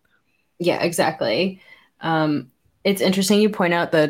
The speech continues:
turnover battle because it's true. And if you look at the stats, I'm pretty sure the Bears had more total yards, they had more passing yards, they had less punts. Like, there, there were stats that the Bears ha-,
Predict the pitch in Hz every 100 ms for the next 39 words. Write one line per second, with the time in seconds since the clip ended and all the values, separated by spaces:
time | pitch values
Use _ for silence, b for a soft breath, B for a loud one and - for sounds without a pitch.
0 | - - 160 156 151 151 147 120 113 156
1 | 165 175 147 143 - 156 - - - 143
2 | 113 - 165 156 151 139 - 165 165 175
3 | 160 - 156 151 156 - - B B B
4 | - 156 - 165 160 170 156 156 151 156
5 | - 147 151 156 156 156 156 156 156 b
6 | _ - 208 190 170 160 160 165 156 156
7 | 147 151 151 147 - 165 147 143 143 202
8 | 185 180 175 165 156 156 156 - 143 147
9 | 156 151 147 151 147 143 - - 185 165
10 | 156 - 147 165 160 175 175 160 165 165
11 | - 156 160 - - 147 151 151 151 151
12 | - B B B - - - -